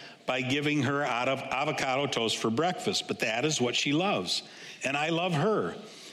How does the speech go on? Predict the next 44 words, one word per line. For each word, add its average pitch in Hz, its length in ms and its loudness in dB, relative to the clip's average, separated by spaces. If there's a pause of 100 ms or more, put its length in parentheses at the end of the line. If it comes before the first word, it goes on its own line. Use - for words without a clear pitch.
And 143 120 0
I 160 60 0
want 165 160 0
to 135 60 -2
show 208 300 2
her 220 100 2
that 165 140 2
I 127 160 2
see 185 340 2
her 185 380 2 (240)
and 113 160 2
hear 165 320 0
her 160 300 2 (180)
and 113 200 0
watch 147 340 0
her. 113 200 2
And 131 120 0
I 123 40 2
want 135 180 2
to 123 60 0
show 180 260 2
her 185 60 2
that 156 140 2
I'm 123 160 2
present 156 400 0
in 147 120 2
our 139 140 0
relationship 127 800 0 (400)
and 117 160 2
that 127 100 0
my 120 160 2
heart 143 400 0
is 113 200 0
in 147 200 2
this 131 300 0
thing 120 280 0
that 110 140 0
we 113 160 2
have. 113 400 -2 (480)
And 147 140 0
so - 160 0
I'm 202 160 2
paying 196 260 2
attention 190 680 0